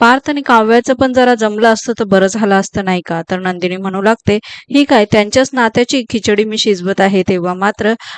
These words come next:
आता मानिनीला नंदिनी काय बोलते आहे हे कळत नाही, त्यामुळे ती विचारते, "म्हणजे काय?" तर तेव्हा ती म्हणते, "मी खिचडी बनवत आहे ना." तर पुन्हा ती म्हणते, "अगं, पण पार्थ तर कधी उपास धरतच नाही." तर मात्र इकडे नंदिनी म्हणते,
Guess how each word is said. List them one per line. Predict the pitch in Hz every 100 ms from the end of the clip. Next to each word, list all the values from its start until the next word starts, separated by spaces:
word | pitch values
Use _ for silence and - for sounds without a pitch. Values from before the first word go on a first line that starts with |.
| -
आता | 233 254 247
मानिनीला | 247 233 233 262 269 262 233
नंदिनी | 233 220 233 262 269
काय | 226 233
बोलते | 247 247 247
आहे | 240 247
हे | 247 -
कळत | 214 214
नाही, | 226 190 185
त्यामुळे | 196 190 190 185
ती |
विचारते, | 196 185 202 185 214
"म्हणजे | 220 196 208
काय?" | 226 196 185 - - -
तर | 247 233 233
तेव्हा | 214 240 226 214 _ _ _
ती | 247
म्हणते, | 262 277 262 262 262 - - _ -
"मी | 254
खिचडी | 269 240 277 285
बनवत | 269 240 226 208
आहे | 202 214
ना." | 233 226 185 -
तर | 214 - -
पुन्हा | 220 214
ती | 214 247
म्हणते, | 240 226 233
"अगं, | - 202 202 233 214
पण | 240 240 214
पार्थ | 226 208 -
तर | 247 -
कधी | 240 254
उपास | 233 254 233
धरतच | 240 226 233 277
नाही." | 247 233 208 196 208 - - -
तर | 208
मात्र | 190 190 185 196
इकडे | 185 196
नंदिनी | 196 196 190 202
म्हणते, | 214 240 247 220